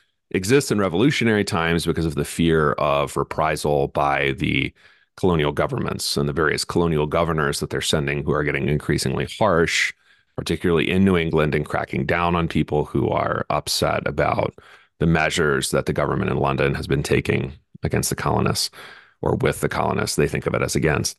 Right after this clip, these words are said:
Yeah, all of that is taking more time because you're talking about ships sailing across the Atlantic and newspapers being printed and then being circulated, and do they get to the backwoods and all of that.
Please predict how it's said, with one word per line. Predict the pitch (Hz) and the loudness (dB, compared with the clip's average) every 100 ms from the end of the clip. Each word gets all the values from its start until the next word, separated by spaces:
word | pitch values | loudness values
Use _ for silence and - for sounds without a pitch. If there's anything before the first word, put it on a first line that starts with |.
| _ _ _ _ _ _ _ - | _ _ _ _ _ _ _ -2
Yeah, | 117 98 - | 2 2 0
all | 110 135 | 2 4
of | 151 117 | 4 2
that | 98 80 - | 0 0 -2
is | 92 87 | -2 0
taking | - 123 98 90 | 0 2 2 4
more | 87 85 73 | 4 4 2
time | - 104 82 76 | 0 0 2 0
because | 78 87 | -2 -2
you're | 85 | -6
talking | 80 87 92 90 87 | -6 -4 0 2 2
about | 80 76 - - - _ | 2 0 -2 -20 -20 _
ships | - 110 - | 0 2 2
sailing | - 92 85 82 | 0 2 2 0
across | - 76 73 | 0 0 2
the | 76 | 0
Atlantic | 76 85 82 73 76 | 2 2 0 -2 -2
and | 73 85 | 0 2
newspapers | 104 - 95 90 87 | 2 4 2 4 2
being | - 87 80 | 2 0 0
printed | - 85 80 82 76 | -2 -2 2 2 2
and | 73 | 0
then | 76 | -2
being | 69 69 | -2 -4
circulated, | 76 - 98 - 85 80 76 73 | -4 0 0 2 2 2 2 0
and | 76 | 0
do | 78 80 | 0 0
they | 73 | 0
get | 78 - | -2 -2
to | |
the | 71 | -4
backwoods | - 76 - 76 67 - | -2 -4 0 2 2 0
and | 65 | -4
all | 73 | -4
of | - | -2
that. | 78 78 | 0 0